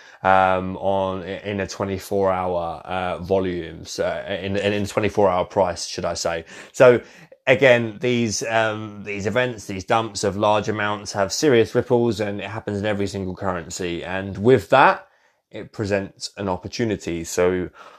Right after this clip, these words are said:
on that dip, uh, Cardano or arda was another bag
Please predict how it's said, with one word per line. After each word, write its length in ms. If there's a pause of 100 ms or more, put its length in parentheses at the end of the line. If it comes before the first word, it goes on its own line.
(440)
on 180
that 220
dip, 320 (220)
uh, 380
Cardano 840
or 240
arda 540
was 420
another 420
bag 520